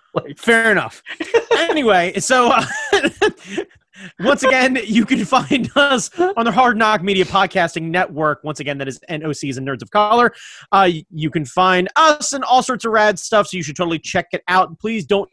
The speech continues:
Speaker 2: just clink our link, but please follow through after the show to check out all of the other cool shows on the network.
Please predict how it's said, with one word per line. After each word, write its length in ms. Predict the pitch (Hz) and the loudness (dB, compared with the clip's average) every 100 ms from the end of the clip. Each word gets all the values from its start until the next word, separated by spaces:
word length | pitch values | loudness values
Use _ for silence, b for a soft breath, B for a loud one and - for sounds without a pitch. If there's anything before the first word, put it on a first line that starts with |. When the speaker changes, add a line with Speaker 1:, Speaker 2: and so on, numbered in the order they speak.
| 160 | -12
Speaker 2:
just 460 | - 196 202 - | 0 2 0 -4
clink 340 | - 190 175 - b b b b 220 | -8 -6 -6 -10 b b b b 4
our 220 | 233 220 | 4 4
link, 220 | 202 190 | 2 0
but 120 | 190 | -2
please 240 | - 175 156 | -2 -4 -2
follow 240 | 202 185 | 0 2
through 180 | 170 170 | 0 -2
after 240 | 165 151 | -2 -4
the 80 | 151 | -8
show 380 | 139 170 160 143 | -6 -4 0 -2
to 60 | 127 | -4
check 240 | - 135 | -8 -4
out 160 | 135 - | -4 -4
all 220 | 139 131 | -6 -6
of 60 | 127 | -6
the 120 | 135 120 | -10 -10
other 160 | 117 | -10
cool 240 | 120 - 120 | -12 -16 -16
shows 280 | - 98 - | -12 -12 -12
on 120 | 123 | -12
the 60 | 135 | -6
network. 540 | 147 302 262 226 117 | 0 0 2 -2 -2